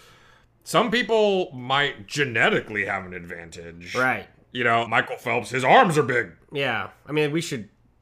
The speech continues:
Speaker 2: we should stop that with Gattaca, <laughs> right?
Speaker 1: Well, it's just, I, I think it's, like, there are built-in advantages already that make it so it's not a fair competition.
Speaker 2: Right. It's not like everyone is enlisted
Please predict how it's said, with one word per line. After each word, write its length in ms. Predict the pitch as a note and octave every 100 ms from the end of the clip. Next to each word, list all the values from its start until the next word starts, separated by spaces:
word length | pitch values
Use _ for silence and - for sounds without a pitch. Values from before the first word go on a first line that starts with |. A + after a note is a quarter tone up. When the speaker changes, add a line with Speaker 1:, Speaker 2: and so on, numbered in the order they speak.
| _ -
Speaker 2:
we 80 |
should 140 | A#2 G2+
stop 360 | - D#3 E3+
that 280 | G#2+ F2 - _ _ _ _ -
with 160 | F#2+ A2
Gattaca, 440 | C3 C#3 - - -
<laughs> 80 | -
right? 360 | A2+ B2 C3+ -
Speaker 1:
Well, 140 | A3+ A#3
it's 100 | A3+
just, 140 | A3+
I, 120 | G3+ G#3+
I 80 | F3+
think 260 | C4 C4+ E3+
it's, 400 | G3 D#3 - - _ _ _ _ -
like, 220 | D#3 E3
there 140 | C#3+ G#3
are 180 | G3 D#3+
built-in 480 | D#3 F3 E3+ D3+ C#3+
advantages 560 | A#2 A#2+ B2 A2 A2
already 580 | G#2 G#2+ F#2+ F#2 F#2 F2+
that 160 | F2 F#2
make 140 | F#2
it 100 | F2
so 80 | G#2+
it's 140 | F2+
not 340 | F#2+ G2 A2 A2
a 40 |
fair 200 | - F#2+
competition. 680 | F#2 F2+ - C#2+ - - - -
Speaker 2:
Right. 400 | C#3+ C3 G#2+ - _ -
It's 180 | F3
not 140 | A3+ A#3
like 240 | E3+ -
everyone 480 | D3 C#3+ D3 C3+ B2+
is 160 | B2 A2+
enlisted 680 | A2 A#2 A#2 A2 G2+ F#2